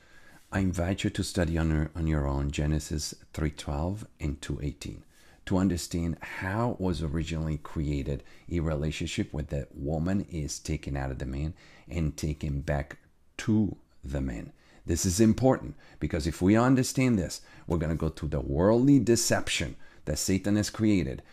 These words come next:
to destroy families and to make sure that we have rights that we don't have as either women or men, so that the family can be broken and destroyed. Because the family is the symbolic representation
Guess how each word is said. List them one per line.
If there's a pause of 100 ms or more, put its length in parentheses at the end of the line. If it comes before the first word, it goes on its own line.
(180)
to
destroy
families (240)
and
to
make
sure (240)
that
we
have (560)
rights
that
we
don't
have
as
either
women
or
men, (260)
so
that
the
family
can
be
broken
and
destroyed. (540)
Because
the
family
is
the (200)
symbolic (200)
representation